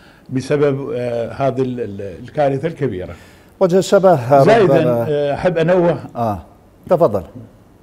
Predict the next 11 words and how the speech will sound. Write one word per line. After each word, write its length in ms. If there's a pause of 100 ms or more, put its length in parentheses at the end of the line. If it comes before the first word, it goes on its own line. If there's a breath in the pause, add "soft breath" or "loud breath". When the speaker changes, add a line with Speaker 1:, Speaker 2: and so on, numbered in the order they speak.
(180)
Speaker 1:
تفضل. 300 (1400 soft breath)
آه، 360
ال-، 200
آه، 540
هناك 300
دراسات 600
حديثة 420
أجرتها 600
بعض 260
الفرق 380
ال-، 180